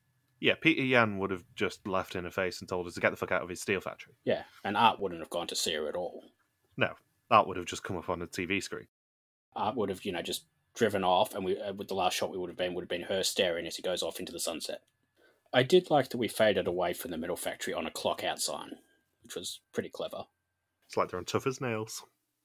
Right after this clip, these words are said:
Speaker 1: So they're taken back to Cape Town for the evening, and Anka gets an invitation to chat to Daniel, who offers her an alliance of journalists.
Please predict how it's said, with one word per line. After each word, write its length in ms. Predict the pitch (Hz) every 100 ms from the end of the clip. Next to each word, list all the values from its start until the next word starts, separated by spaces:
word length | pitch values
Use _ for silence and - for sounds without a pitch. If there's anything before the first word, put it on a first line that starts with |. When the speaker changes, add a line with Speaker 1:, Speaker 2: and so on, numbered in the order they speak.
| _ _ _ _
Speaker 1:
So 140 | -
they're 120 | 90
taken 300 | 90 135 123
back 140 | 120 -
to 80 | -
Cape 200 | 120 -
Town 220 | 110 101
for 80 | -
the 120 | 95
evening, 400 | 135 170 165 165 - -
and 160 | 87 87
Anka 300 | 101 95 95
gets 180 | 85 -
an 60 |
invitation 480 | 110 123 117 110 113
to 120 | -
chat 280 | - 151 -
to 80 | -
Daniel, 500 | 117 95 92 95 95
who 200 | 107 104 -
offers 300 | 101 110 -
her 180 | 101 95
an 160 | 95
alliance 540 | 90 92 85 85 85 -
of 100 | -
journalists. 640 | - 98 90 76 - -